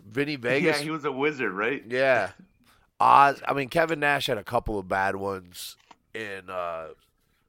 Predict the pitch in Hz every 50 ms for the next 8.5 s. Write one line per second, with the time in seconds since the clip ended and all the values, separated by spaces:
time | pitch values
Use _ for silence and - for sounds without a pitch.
0 | _ - 135 139 131 120 120 113 110 107 - - 117 107 104 98 98 95 95 92
1 | 92 90 92 90 - _ _ _ _ _ _ - - - - - - - _ _
2 | _ _ _ _ _ - 95 98 117 135 131 135 127 113 117 117 117 113 113 107
3 | - 98 98 - - 110 101 98 98 90 98 95 92 90 90 82 82 87 _ _
4 | - 101 95 90 92 - - 87 85 87 92 95 95 90 90 90 92 87 92 90
5 | 87 82 87 85 80 85 - - - 92 90 87 87 85 - - 85 82 85 90
6 | 87 82 80 76 - - 90 90 85 80 85 85 - - - - - _ - -
7 | 403 415 403 392 403 392 392 392 392 392 - - - - - _ _ _ _ _
8 | _ _ - 92 135 160 - - 80